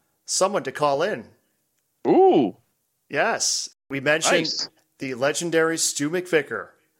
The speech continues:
Speaker 2: Oh, yes. I love Stu.
Speaker 1: If you don't know who he is, he is the nineteen seventy-eight Playboy Launch Party champion.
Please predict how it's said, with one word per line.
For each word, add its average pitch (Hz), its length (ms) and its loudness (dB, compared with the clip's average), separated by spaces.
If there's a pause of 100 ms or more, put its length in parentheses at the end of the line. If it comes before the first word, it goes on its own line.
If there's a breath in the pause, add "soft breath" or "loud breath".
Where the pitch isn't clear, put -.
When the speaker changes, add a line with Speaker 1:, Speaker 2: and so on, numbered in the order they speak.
(260)
Speaker 2:
Oh, 123 880 2
yes. 107 340 -4
I 107 80 -2
love 131 220 -2
Stu. 101 340 -2 (500)
Speaker 1:
If 110 120 -16
you 127 80 -10
don't 139 140 -2
know 156 160 0
who 180 100 0
he 165 140 0
is, 160 240 0
he 160 80 -2
is 143 120 -4
the 143 80 -4
nineteen 147 340 -2
seventy-eight 151 560 -2
Playboy 143 400 -2
Launch 135 260 -4
Party 131 240 -2
champion. 135 680 -6